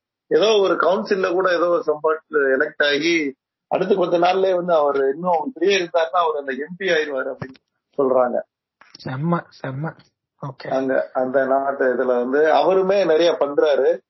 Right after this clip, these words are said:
Speaker 1: ஆஹ், இது கூட பண்ணிக்கலாம். அவரு என்ன மாதிரியான மெத்தட் ஃபாலோ பண்ணாரு பார்த்து கூட நம்ம அதை கொஞ்சம்
Speaker 2: ம்.
Speaker 1: இம்ப்ரூவைஸ் பண்ணியோ இல்லாட்டி அவரோட இணைஞ்சு கூட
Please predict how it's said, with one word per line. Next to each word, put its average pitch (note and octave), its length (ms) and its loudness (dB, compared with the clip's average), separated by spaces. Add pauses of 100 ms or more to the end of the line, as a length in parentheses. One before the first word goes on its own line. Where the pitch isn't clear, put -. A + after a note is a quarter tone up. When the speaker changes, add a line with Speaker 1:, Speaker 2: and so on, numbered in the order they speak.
(140)
Speaker 1:
ஆஹ், B2+ 760 2
இது D#3 140 0
கூட E3 220 0
பண்ணிக்கலாம். C#3+ 580 0
அவரு C#3+ 680 0
என்ன D3 200 -4
மாதிரியான D#3+ 400 2
மெத்தட் C#3 500 -2
ஃபாலோ C3 280 0
பண்ணாரு B2 260 -6 (120)
பார்த்து - 280 -10
கூட C3+ 280 -8 (340)
நம்ம C#3+ 240 2
அதை D3+ 100 4
கொஞ்சம் C#3 240 4
Speaker 2:
ம். C3+ 60 -4
Speaker 1:
இம்ப்ரூவைஸ் D#3+ 400 2
பண்ணியோ D3 220 0
இல்லாட்டி C#3+ 240 0
அவரோட C3 380 0
இணைஞ்சு C#3 200 -12
கூட C3+ 180 -6